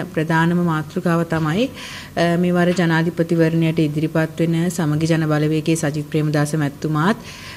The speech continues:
ජාතික ජන බලවේගයේ අනුර කුමාර දිසානායක මැතිතුමාත් අතර පවත්වන්නට නියමිත, අ, ඒ දේශපාලන ප්‍රතිපත්තිමය වශයෙන් පැවැත්වීමට නියමිත විවාදය පිළිබඳව, අ, මම ඇත්තටම, ම්, පෞද්ගලිකවම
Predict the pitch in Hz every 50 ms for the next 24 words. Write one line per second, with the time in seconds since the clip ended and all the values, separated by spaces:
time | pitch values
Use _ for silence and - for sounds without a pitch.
0 | - - - 175 156 165 165 185 175 180 170 175 165 170 165 165 160 160 160 165
1 | 165 160 160 160 165 165 165 160 151 151 151 160 156 165 160 160 156 156 160 160
2 | - 170 151 151 151 151 151 156 151 160 156 151 147 - 160 160 156 151 156 156
3 | - - - 151 - 160 160 156 160 156 147 147 147 147 160 151 151 160 160 156
4 | 156 165 156 156 156 165 175 175 170 180 185 240 269 - - - - - - -
5 | - - 160 160 160 160 160 160 156 156 156 - - 170 165 165 165 170 160 160
6 | - - 165 160 156 156 156 156 151 165 165 160 160 165 156 165 165 165 160 156
7 | 156 - 170 160 160 160 156 156 151 - - 147 165 151 156 - - 165 156 160
8 | 160 - - - - - 147 139 143 143 - 160 151 151 151 151 156 151 156 156
9 | 160 156 151 151 151 147 151 156 151 147 151 156 160 156 151 147 147 151 147 139
10 | 147 151 135 139 131 131 135 175 254 - - - - - - - - - - -
11 | 147 156 165 165 175 196 202 202 208 202 180 - - 185 190 196 208 214 214 214
12 | 214 208 - - - 156 151 147 143 123 - 101 92 64 52 - - - - -
13 | - - - - - 165 160 165 190 185 180 - 202 220 220 - 214 208 214 214
14 | 220